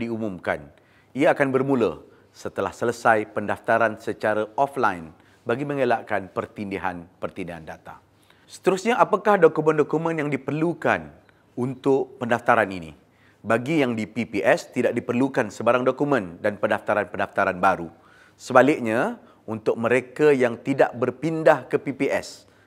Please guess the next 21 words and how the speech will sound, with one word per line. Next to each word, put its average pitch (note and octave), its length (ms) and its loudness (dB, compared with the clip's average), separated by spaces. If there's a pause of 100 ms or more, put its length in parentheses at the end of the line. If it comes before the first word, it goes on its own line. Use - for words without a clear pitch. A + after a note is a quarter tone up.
ataupun B2 480 -2
mengambil C#3+ 400 2
keputusan C3+ 640 -4
untuk B2 320 -8
kekal D3+ 400 4
di C3 80 2
rumah C#3+ 400 2 (240)
ketika C#3 320 -4
kejadian D#3+ 480 8
ini, G2 160 -4 (400)
anda A#2 240 4
harus B2+ 240 4
mengemukakan A#2 960 0 (240)
dokumen C3+ 560 0
pengenalan B2+ 400 4
diri C3+ 240 0
seperti - 480 -10
kad - 240 0
pengenalan, F#2+ 480 -2 (400)
lesen B2 320 0
memandu, G2 480 -4